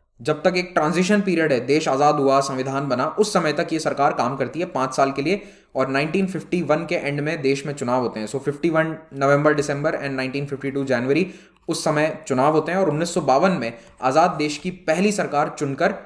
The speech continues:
अपॉइंट करी जाती है। तो नाइनटीन फिफ्टी वन तक देश के अंदर कौन सी सरकार चल रही थी?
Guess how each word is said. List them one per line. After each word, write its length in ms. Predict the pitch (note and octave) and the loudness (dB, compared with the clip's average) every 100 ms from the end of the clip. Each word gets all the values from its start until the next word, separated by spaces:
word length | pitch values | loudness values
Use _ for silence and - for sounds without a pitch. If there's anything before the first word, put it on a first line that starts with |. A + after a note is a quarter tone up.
| - _ - | -20 _ -6
अपॉइंट 320 | D3 D3 C#3 | 0 0 0
करी 200 | C3+ A#2+ | -2 -2
जाती 280 | A2+ G#2 G#2 | 0 -2 -2
है। 80 | G#2 | -6
तो 140 | G#2 C3 B2+ - | -2 -4 -4 -8
नाइनटीन 400 | A#2 D3 D#3+ F#3 | -4 -2 2 0
फिफ्टी 260 | F3+ E3 F3+ | 0 -2 0
वन 160 | D#3 D3+ | 2 2
तक 140 | F3 | 0
देश 260 | C#3+ D3 D3 | 2 2 2
के 80 | |
अंदर 180 | D#3 D#3+ | 0 0
कौन 180 | - C#3 | 0 0
सी 120 | E3+ | 0
सरकार 300 | E3 D#3 D3+ | 0 4 2
चल 140 | D3 C#3+ | 2 -2
रही 160 | C#3+ | -2
थी? 180 | C#3+ G3 | -2 -6